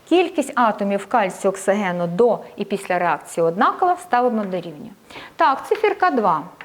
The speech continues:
Дивимося. З кальцію оксиду ми повинні отримати кальцій гідроксид. Кальцій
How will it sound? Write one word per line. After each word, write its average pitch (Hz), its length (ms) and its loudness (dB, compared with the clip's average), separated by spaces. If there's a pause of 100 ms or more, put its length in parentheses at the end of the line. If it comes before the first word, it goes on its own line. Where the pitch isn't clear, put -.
(160)
Дивимося. 233 540 0 (380)
З - 120 -12
кальцію 311 720 2
оксиду 214 720 0
ми 311 140 2
повинні 233 580 2
отримати 330 640 -2
кальцій 226 460 -2
гідроксид. 185 580 -6 (1600)
Кальцій 180 720 -2